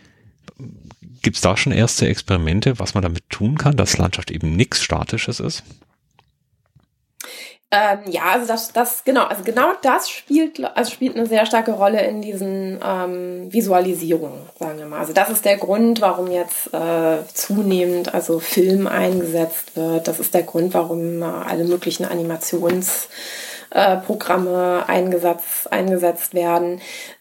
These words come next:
Speaker 2: Ähm, aber gleichzeitig, glaub ich, hast du jetzt schon auch schon angesprochen, dass es immer noch, es gibt ja immer noch das Leben der Pflanze selbst,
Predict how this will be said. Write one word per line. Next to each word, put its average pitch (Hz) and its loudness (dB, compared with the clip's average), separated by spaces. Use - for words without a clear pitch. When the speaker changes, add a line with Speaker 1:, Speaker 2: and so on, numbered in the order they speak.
Speaker 2:
Ähm, 190 0
aber 208 2
gleichzeitig, 269 2
glaub 247 4
ich, 233 -2
hast 254 0
du 269 4
jetzt 233 2
schon 220 -2
auch 254 2
schon 262 -4
angesprochen, 233 -4
dass 214 -8
es 208 -12
immer 233 -2
noch, 226 0
es 226 -10
gibt 233 -4
ja 220 2
immer 220 2
noch 226 0
das 202 4
Leben 226 2
der 202 4
Pflanze 202 -2
selbst, - -2